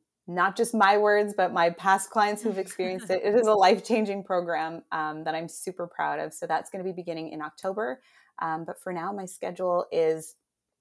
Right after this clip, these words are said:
Speaker 1: fairly flexible to take on some new sessions. And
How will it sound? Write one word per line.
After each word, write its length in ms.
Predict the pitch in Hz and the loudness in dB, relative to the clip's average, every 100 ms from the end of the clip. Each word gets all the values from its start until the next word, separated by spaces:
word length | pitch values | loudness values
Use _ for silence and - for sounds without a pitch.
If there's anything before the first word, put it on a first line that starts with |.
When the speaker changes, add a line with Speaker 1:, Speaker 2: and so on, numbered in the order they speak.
| _ - _ | _ -20 _
Speaker 1:
fairly 240 | 185 180 | -2 -2
flexible 440 | 180 196 - - 190 | -2 -8 -10 -10 -10
to 100 | 185 | -10
take 240 | - 180 | -14 -12
on 200 | 175 175 | -12 -10
some 220 | - 180 | -12 -14
new 140 | 165 170 | -14 -14
sessions. 580 | - 175 - 226 240 226 | -12 -12 -10 -8 -6 -6
And 380 | 165 165 165 | -6 -8 -12